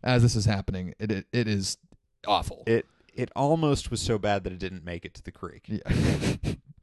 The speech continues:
Speaker 1: And th-, that's actually a really interesting question is,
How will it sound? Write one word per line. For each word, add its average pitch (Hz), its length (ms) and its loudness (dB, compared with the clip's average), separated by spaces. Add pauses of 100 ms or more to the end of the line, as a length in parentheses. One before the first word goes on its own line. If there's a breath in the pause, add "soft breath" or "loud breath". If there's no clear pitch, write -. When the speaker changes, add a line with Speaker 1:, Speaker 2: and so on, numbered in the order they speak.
(760 loud breath)
Speaker 1:
And 123 220 -2
th-, 135 120 2
that's 202 160 4
actually 185 200 2
a 120 40 4
really 139 180 2
interesting 120 400 -2
question 120 340 -4
is, 101 220 -4